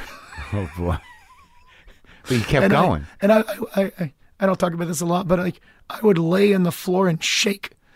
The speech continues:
Speaker 1: because I would get, I had, like, seventeen credit cards. You know, I had one that had five hundred dollars on it, one that had five thousand dollars on it, one that
Speaker 2: Yeah.
Speaker 1: had twelve hundred dollars on it, and I, and I had to pay the minimum payments on seventeen credit cards.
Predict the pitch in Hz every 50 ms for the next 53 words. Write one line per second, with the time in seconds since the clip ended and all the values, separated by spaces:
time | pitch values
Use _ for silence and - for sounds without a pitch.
0 | _ _ _ _ - 190 165 - 196 160 185 190 185 185 170 143 185 220 - -
1 | - - - 226 226 220 - 208 185 156 - - - - - - - - - -
2 | - - - 208 226 214 - - 202 214 214 202 180 - 208 202 190 190 175 180
3 | 165 196 - - - - - _ _ _ _ - 185 180 180 185 185 185 180 165
4 | 165 190 196 190 185 180 151 - - 190 185 180 156 185 175 170 175 175 180 185
5 | 185 170 165 180 185 180 185 - 180 185 185 180 175 170 151 - - - - -
6 | - - 208 185 - - - 208 185 190 190 165 180 175 180 180 180 190 190 175
7 | 160 185 185 185 - - 185 185 185 185 185 180 156 - - - - - - -
8 | - - 190 185 180 180 190 180 175 180 180 185 185 175 165 185 185 185 185 185
9 | - - - - - - - 185 185 180 180 - 190 185 180 175 180 190 160 170
10 | - - - 202 202 196 190 190 180 175 - - - - - - - 170 170 180
11 | 190 196 185 180 170 156 - - 196 214 208 196 185 180 170 160 - - - -
12 | - - - - _ - - 170 170 160 156 - - - - 196 190 180 180 -
13 | - - 185 175 165 - - 202 202 190 170 - 180 165 165 170 170 156 -